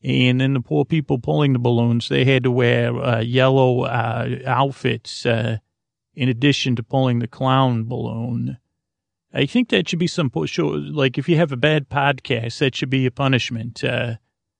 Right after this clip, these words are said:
uh, to drag a, like, thr-, through the town square, drag a clown balloon.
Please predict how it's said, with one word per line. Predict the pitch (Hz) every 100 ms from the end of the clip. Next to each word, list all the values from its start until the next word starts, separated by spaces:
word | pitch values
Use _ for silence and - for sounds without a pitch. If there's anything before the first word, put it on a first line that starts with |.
| _ _ _ _ -
uh, | 117 -
to | 117
drag | - 135 139 139
a, | 135 -
like, | 147 143 131 -
thr-, | - - 160 -
through | 175 175
the | 143
town | - 156 139
square, | 127 - 143 147 127 117 123 135
drag | 120 135 135 131
a | 123
clown | - 143 143 139
balloon. | 117 113 120 113 117 117